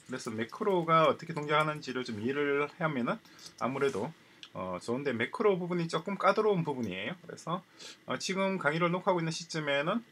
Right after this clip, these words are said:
음, 아직 매크로 강의를 올라간 게 없는데 아마 오늘 내일 정도 해서 매크로 강의를, 어, 한 열 곡지, 에피소드 열 개 정도로 정리해서 올릴 겁니다. 어, 매크로 자체는 굉장히 큰 주제예요. 그래서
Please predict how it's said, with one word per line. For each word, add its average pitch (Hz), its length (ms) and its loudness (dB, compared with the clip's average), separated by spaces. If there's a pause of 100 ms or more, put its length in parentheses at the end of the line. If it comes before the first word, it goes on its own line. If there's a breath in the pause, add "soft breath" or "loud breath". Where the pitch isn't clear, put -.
(140)
음, 120 480 -4
아직 139 240 -4
매크로 113 320 2
강의를 135 260 2
올라간 135 300 2
게 139 80 0
없는데 120 460 -4 (260 loud breath)
아마 143 160 -2
오늘 175 300 4
내일 220 320 4
정도 151 420 0
해서 151 240 0
매크로 120 380 -2
강의를, 123 560 2
어, 113 260 0
한 120 240 -6
열 175 200 4
곡지, - 420 -4 (160)
에피소드 160 440 -2
열 165 140 0
개 175 100 0
정도로 139 280 -2
정리해서 127 420 -4
올릴 143 160 -2
겁니다. 92 320 -6 (460 loud breath)
어, 143 80 -2
매크로 143 360 2
자체는 196 600 2
굉장히 170 260 0
큰 208 220 -4
주제예요. 160 560 0
그래서 123 400 -4